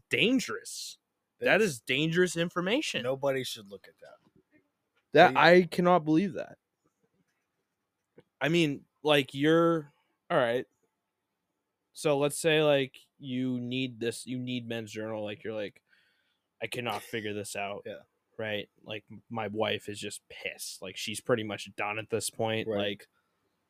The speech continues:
Speaker 1: every time it's like, you know, it's once a week and the other six days,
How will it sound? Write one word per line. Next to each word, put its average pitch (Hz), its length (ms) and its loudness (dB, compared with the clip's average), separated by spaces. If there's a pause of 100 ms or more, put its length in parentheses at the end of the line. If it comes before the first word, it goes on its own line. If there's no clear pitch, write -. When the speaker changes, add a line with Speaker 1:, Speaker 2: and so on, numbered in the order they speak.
(160)
Speaker 1:
every 120 260 4
time 117 380 4
it's 107 180 -4
like, 101 400 0 (220)
you 117 80 2
know, 113 80 4
it's 104 120 -2
once 117 300 2
a 123 60 4
week 113 460 4
and 107 120 -2
the 113 100 2
other 113 180 2
six - 280 -2
days, 107 380 2